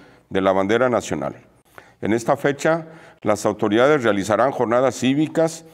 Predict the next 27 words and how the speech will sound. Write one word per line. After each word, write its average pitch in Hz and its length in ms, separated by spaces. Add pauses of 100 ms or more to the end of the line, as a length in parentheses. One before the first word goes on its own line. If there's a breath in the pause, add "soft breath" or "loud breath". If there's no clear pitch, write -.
(260 loud breath)
en 107 140
conmemoración, 107 920
veneración 117 680
y 123 60
exaltación 107 840 (280)
de 92 100
la 95 140
bandera 104 360
nacional. 82 520 (1600 loud breath)
El 110 120
artículo 160 460
treinta 117 380
y 110 60
dos 143 260
de 113 180
esta 135 240
ley 113 340 (840 loud breath)
señala 131 500
que 131 100
las 107 120
personas 143 480
físicas 151 480
podrán 123 340
usar 147 260
la 151 120
bandera 123 340
nacional 117 460